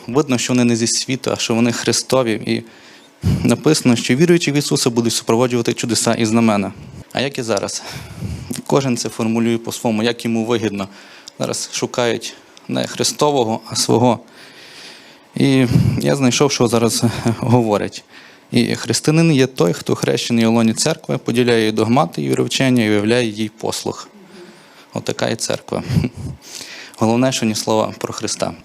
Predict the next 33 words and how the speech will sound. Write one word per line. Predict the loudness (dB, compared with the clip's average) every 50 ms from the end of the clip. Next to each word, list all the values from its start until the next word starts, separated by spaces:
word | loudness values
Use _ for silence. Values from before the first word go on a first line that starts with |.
| -20 -16 -4
Це | -4 -4
той, | -4 0 2 2 2 2
без | 2 0 -2 -2
кого | 0 2 2 2 2 2 0 -4 -16 -20 -20 -20 -20 -14 -6
церква | -2 0 0 0 -2 -6 -4
взагалі | -2 0 0 2
не | 2 2
може | 2 2 0 0
існувати. | -2 -6 -8 -4 -2 0 2 2 0 0 -2 -8 -12 -12 -16 -20 -20 -20 -20 -20 -20 -20 _ _ -20 -20 -20 -20 -20 -20 -20 -20 -20 -18 -14 -6
Бо | -2 0 2 2 2 0 0
він | 0 0 0
голова | 0 0 0 0 0 0
церкви. | -2 -2 -2 -4 -4 -4 -6 -8 -8 -8 -8 -8 -16 -20 -20 -20 -20 -20 -20 -20 -20 -20 -20 -20 -12 -4
Віра | -2 0 2 2 0
одна, | 0 0 -4 -2 0 -2 -2 -2 -2 -4
Божа, | 0 2 2 4 4 2 -2
посередник | -2 -4 -2 0 0 0 0 -2 -4 -6 -4
один | -4 -2 -2 -2 -2
Христос. | -4 -6 -6 -6 -4 -2 -2 -2 -2 -2
І | -6 -6
послух | -8 -4 -2 2 2 2 2 -2 -4 -6 -6 -6 -8 -20 -20 -20 -20 -20 -20 -18 -8 -2
до | -2 -2
Христа, | 0 0 -4 -4 -4 0 0 0 0
до | 2 2
Його | 2 2 0 0
Слова, | -4 -4 0 0 2 2 2
до | 0 -2
істини, | -4 -2 0 0 0 0 -2 -2 -4 -2
до | -2 -4
того, | -2 0 2 2 2
що | 0 0 2 2 2 2 0 -8 -20 -20 -20 -20 -18 -2 2
Він | 4 4 6
говорить. | 4 2 0 0 0 0 0 -2 -8 -12